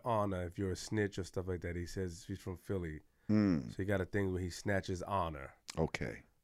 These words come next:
Speaker 1: So that's his whole
Speaker 2: Snatch
Speaker 1: thing.
Speaker 2: your honor from you.
Speaker 1: He snatches your honor
Speaker 2: Okay.
Speaker 1: from you. So it's King Erna. So I was up here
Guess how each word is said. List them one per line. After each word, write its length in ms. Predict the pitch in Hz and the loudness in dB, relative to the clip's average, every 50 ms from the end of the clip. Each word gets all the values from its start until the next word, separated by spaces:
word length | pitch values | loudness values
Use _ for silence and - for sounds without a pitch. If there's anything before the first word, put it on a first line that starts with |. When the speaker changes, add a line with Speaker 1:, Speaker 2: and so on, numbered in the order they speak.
| _ _ | _ _
Speaker 1:
So 140 | - - 95 | -4 -2 -2
that's 120 | 87 85 | -2 -2
his 120 | 92 85 - | -2 -2 2
whole 100 | 92 92 | 6 8
Speaker 2:
Snatch 200 | 120 113 107 85 | 10 10 10 10
Speaker 1:
thing. 80 | - 107 | 8 8
Speaker 2:
your 80 | 90 - | 8 12
honor 380 | - 123 131 139 135 113 87 80 | 12 12 12 12 12 12 12 8
from 320 | - - 110 92 82 78 | 6 4 4 4 4 4
you. 160 | 76 73 - - - | 2 0 -2 -4 -4
Speaker 1:
He 80 | - 98 | -4 -4
snatches 480 | - - - 113 104 92 101 98 92 | -2 0 0 2 2 2 2 0 0
your 140 | 101 104 - - | 2 0 0 2
honor 360 | 113 110 104 95 92 85 82 | 4 4 4 6 6 4 4
Speaker 2:
Okay. 220 | 76 73 - - | 4 4 2 2
Speaker 1:
from 140 | - 80 82 | 2 0 -2
you. 160 | 78 69 65 - _ - - _ _ _ - - | -6 -8 -10 -14 _ -20 -20 _ _ _ -20 -12
So 140 | - - 95 | -6 -4 -4
it's 100 | 85 - | -4 -2
King 240 | - - 98 90 87 | -2 -2 0 0 0
Erna. 220 | 85 82 78 78 78 | 0 -2 -4 -4 -6
So 240 | - 92 92 90 85 - - - _ _ _ _ _ _ _ _ _ _ _ _ _ _ _ - | -4 -4 -4 -4 -6 -10 -18 -20 _ _ _ _ _ _ _ _ _ _ _ _ _ _ _ -4
I 40 | - | 0
was 100 | 113 135 | 4 4
up 120 | 180 165 147 | 6 8 10
here 240 | 180 175 165 165 | 10 12 10 10